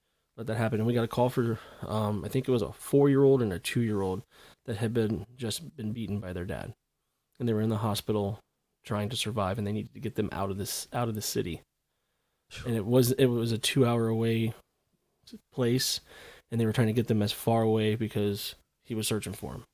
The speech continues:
And I'm sitting here, like, all I wanna do is be able to provide for this, these two kids that need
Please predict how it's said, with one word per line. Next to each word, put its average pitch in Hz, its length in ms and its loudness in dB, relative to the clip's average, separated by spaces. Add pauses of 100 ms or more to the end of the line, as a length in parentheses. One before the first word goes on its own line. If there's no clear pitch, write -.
(800)
And 123 120 -2
I'm 120 180 2
sitting 131 300 6
here, 120 220 4 (1200)
like, 131 240 0
all 151 240 12
I 156 40 12
wanna 156 260 12
do 127 220 12
is 117 100 8
be 123 120 6
able 123 120 10
to 113 60 0
provide 113 460 2
for - 100 0
this, 113 360 0
these 120 360 -4
two - 220 4
kids 120 300 2
that 113 140 2
need 120 560 6